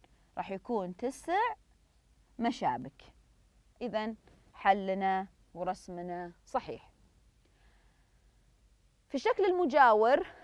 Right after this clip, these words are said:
الذي يوضح بلاط مربع الشكل طول ضلع الواحدة واحد قدم، ويحيط بحوض سباحة طوله سبعة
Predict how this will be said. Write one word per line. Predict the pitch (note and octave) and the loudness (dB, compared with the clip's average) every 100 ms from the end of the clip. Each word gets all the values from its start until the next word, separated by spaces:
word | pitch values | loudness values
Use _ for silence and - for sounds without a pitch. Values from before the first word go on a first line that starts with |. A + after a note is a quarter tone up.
| - | -4
الذي | A#3+ B3+ B3+ | 0 2 4
يوضح | C4 A#3+ A#3+ | 2 4 0
بلاط | A3 A#3+ A#3+ G#3 | 4 6 4 2
مربع | A3+ G#3+ A#3 | -2 0 -2
الشكل | - B3+ A#3+ F#3+ | -2 -4 -4 -4
طول | B3 A#3+ | -2 -2
ضلع | A3 A#3+ | 0 -2
الواحدة | A#3 A#3+ G3+ G#3 F#3 F#3+ | 4 4 4 2 0 2
واحد | A3+ B3+ - | 2 0 -2
قدم، | C4+ C4 C#4+ | 0 2 0
ويحيط | A#3+ A#3+ C#4 B3+ | -2 -4 -4 -4
بحوض | G#3+ A#3 B3 A#3 | -6 -2 -2 -2
سباحة | - A3+ A#3+ A#3 | -6 -2 0 0
طوله | A3+ A#3 A#3 | -2 -2 -4
سبعة | A#3 A3 G#3+ A3+ | -4 -4 -2 -2